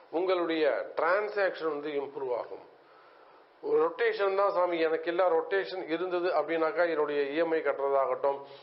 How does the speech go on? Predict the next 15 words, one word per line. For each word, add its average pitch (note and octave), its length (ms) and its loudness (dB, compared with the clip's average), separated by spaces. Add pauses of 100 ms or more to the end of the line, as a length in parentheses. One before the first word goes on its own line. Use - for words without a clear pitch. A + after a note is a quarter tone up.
இல்ல D#3+ 200 0
புதுசா F3 360 0
ஒரு D#3 140 4
order D#3 340 2
எடுத்து D3 280 -4
பண்றதாகட்டும், C3 640 0
எல்லாமே D#3 320 0
எனக்கு B2 320 -4
ஈஸியா D3+ 320 -2
முடியும், C#3 280 -4
என்னுடைய B2+ 260 0
rotation D#3+ 580 -2
மெயினா C3+ 380 0
இல்லாம B2 420 -2
இருக்கு. F#2+ 400 -12